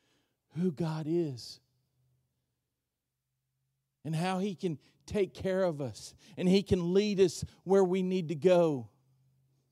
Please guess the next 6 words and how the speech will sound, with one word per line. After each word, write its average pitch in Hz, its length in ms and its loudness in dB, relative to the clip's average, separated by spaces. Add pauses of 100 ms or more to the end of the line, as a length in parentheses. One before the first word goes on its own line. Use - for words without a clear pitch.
(2500)
But 127 100 -6
like 143 220 -4
I 139 40 0
said, 123 300 -4
there's 123 180 -8
times 139 520 -4